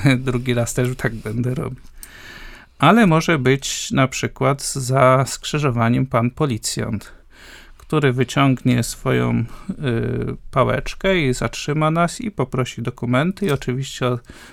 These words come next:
da nam nie tylko pouczenie, ale też odpowiednią, y, karę finansową, dotkliwą, jakieś odbierze nam punkty i na pewno długo to zapamiętamy, takie naruszenie czerwonego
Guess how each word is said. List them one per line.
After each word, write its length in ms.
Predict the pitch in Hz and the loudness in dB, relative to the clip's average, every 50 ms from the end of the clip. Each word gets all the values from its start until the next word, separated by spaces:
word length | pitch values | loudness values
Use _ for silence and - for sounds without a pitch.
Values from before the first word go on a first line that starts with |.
| - - - | -20 -12 -2
da 140 | - 127 127 | 2 4 4
nam 200 | 127 123 123 123 | 6 6 6 4
nie 100 | 127 127 | 4 2
tylko 320 | - 135 131 - - 123 | 0 -4 -6 -4 -4 -6
pouczenie, 580 | - - 120 120 117 - - 143 147 160 156 135 | -4 -2 -2 -2 -2 -2 -2 -2 -2 0 0 0
ale 180 | 127 123 117 | 0 0 0
też 220 | - 123 113 - 120 | -2 -4 -6 -4 -6
odpowiednią, 800 | 113 - - 123 120 127 127 117 113 120 120 123 120 117 120 120 - - - - | -8 -6 -6 -6 -4 -2 -2 -4 -2 0 0 0 2 0 0 -2 -4 -10 -16 -14
y, 420 | - - 131 120 120 120 120 113 - - - - - - - | -10 -6 -4 -4 -4 -4 -6 -8 -10 -14 -20 -20 -20 -20 -20
karę 480 | - - - 123 113 110 - 131 139 151 - - - - - - - - - - - - - - - - - - | -12 -2 0 2 2 2 2 0 -2 -2 -6 -10 -20 -20 -20 -20 -20 -20 -20 -20 -20 -20 -20 -20 -20 -20 -20 -6
finansową, 840 | - 165 165 143 131 135 127 - - 143 123 120 120 127 127 131 131 | -4 -2 2 2 2 2 2 0 2 2 2 2 2 2 2 0 0
dotkliwą, 840 | 131 135 135 131 - - - 127 120 120 120 123 131 127 131 127 123 - - - - - | 2 0 -2 -2 -4 -8 -4 -2 -2 -2 0 0 0 2 2 2 0 -2 -6 -14 -10 -6
jakieś 420 | 139 127 117 - - 127 - - | -4 -4 -4 -2 -4 -4 -4 -2
odbierze 420 | 127 120 123 127 - - 131 123 120 | -4 -4 0 -2 0 0 0 0 2
nam 200 | 123 123 120 117 | 2 2 0 0
punkty 540 | - 120 117 113 - - - - 127 139 135 - - - - - | -2 -2 -2 -2 -2 -4 -4 0 0 0 0 -4 -12 -20 -20 -8
i 100 | - 175 | -4 -2
na 120 | 180 175 160 | 0 0 2
pewno 320 | - 156 143 143 135 131 | 2 0 0 2 2 0
długo 280 | 123 135 139 139 139 135 | 2 0 0 0 -2 0
to 120 | - 120 | 0 -2
zapamiętamy, 880 | 117 127 123 - 127 117 120 123 120 120 - - 110 113 113 110 110 117 - - - | -2 -2 -4 -2 0 0 0 0 0 -2 -4 -6 -6 -6 -6 -6 -8 -10 -12 -16 -6
takie 280 | - 131 123 - - 131 | -4 -4 -4 -2 -2 0
naruszenie 640 | 127 123 123 123 127 120 - - 131 123 120 123 120 | 0 2 2 2 0 -2 -2 -2 -2 -2 0 -2 -4
czerwonego 720 | - - - 117 123 120 120 120 120 117 113 - 123 117 | -4 -6 -10 -8 -6 -4 -2 -2 -2 -4 -4 -4 -6 -6